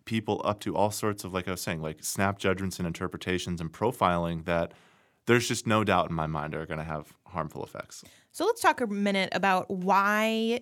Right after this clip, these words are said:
Speaker 2: T S A is feeling that this is necessary.
Speaker 1: Sure.
Speaker 2: Um, the, the big thing is now that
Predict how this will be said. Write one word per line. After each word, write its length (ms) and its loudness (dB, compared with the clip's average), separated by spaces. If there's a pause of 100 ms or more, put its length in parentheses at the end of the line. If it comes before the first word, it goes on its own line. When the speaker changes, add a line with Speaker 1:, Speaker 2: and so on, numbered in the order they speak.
Speaker 2:
T 200 0
S 180 0
A 520 0
is 180 -4
feeling 360 0
that 120 -2
this 140 -4
is 120 -6
necessary. 800 -6
Speaker 1:
Sure. 260 2 (600)
Speaker 2:
Um, 460 4 (180)
the, 240 4
the 160 -2
big 180 0
thing 300 2
is 240 -2
now 640 4 (100)
that 420 2